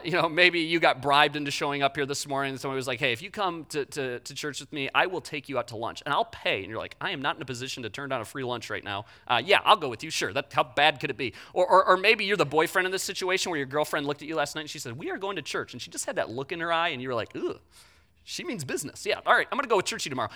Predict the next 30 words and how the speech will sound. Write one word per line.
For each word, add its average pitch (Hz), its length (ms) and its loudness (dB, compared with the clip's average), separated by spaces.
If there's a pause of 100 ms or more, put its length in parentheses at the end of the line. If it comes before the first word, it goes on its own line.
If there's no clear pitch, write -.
(120)
And 254 60 2
you 330 60 6
don't 427 80 6
really 269 200 8
wanna 302 200 8
be 302 260 6
here, 214 180 10
but 233 140 6
again, 240 320 6
you 220 80 -4
just 233 180 -4
knew 262 300 4
that 226 100 8
it 220 40 4
was 214 120 2
gonna 208 140 0
cause 208 220 8
more 262 240 6
problems 202 460 6
to 196 80 -2
not 226 220 8
show 165 220 4
up 165 200 8
than 175 180 4
to 285 240 0
show 156 320 2
up, 120 180 2
right? 185 140 4
And 202 100 -8
so 185 160 2